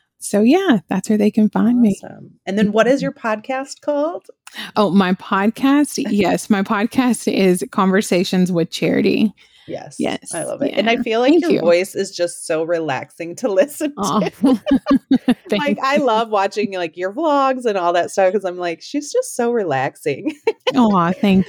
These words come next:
Speaker 2: I love
Speaker 1: you.
Speaker 2: it. I'm just, uh, such a loud, outspoken person. So sometimes it's like you're the,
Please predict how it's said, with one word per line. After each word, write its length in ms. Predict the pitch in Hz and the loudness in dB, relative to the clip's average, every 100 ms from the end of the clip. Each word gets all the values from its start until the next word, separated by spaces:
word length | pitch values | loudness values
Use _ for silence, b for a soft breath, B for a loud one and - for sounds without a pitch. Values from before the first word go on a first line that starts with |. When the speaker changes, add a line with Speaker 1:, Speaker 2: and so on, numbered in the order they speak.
| - | 0
Speaker 2:
I 80 | 185 | 2
love 200 | 220 185 | 2 2
Speaker 1:
you. 60 | 170 | 0
Speaker 2:
it. 60 | - | 0
I'm 200 | 247 285 | -2 0
just, 220 | 359 - | -2 -2
uh, 380 | 247 - 208 208 - | -4 -2 -4 -4 -6
such 420 | - - 220 208 | -18 -4 -4 0
a 320 | 202 175 127 _ _ _ - | 2 2 -2 _ _ _ -8
loud, 560 | 185 180 156 156 160 151 | -2 2 4 4 2 2
outspoken 720 | 156 147 - 151 147 143 147 | 0 -2 -2 -2 0 0 -2
person. 560 | 147 139 139 160 160 175 | -4 -6 -4 -4 -4 -4
So 160 | 156 | -4
sometimes 460 | 147 147 156 151 156 | -2 -6 -4 -4 -2
it's 140 | - | 0
like 200 | 202 196 | 0 0
you're 200 | 196 196 | 0 0
the, 420 | 185 175 165 160 | 2 2 2 0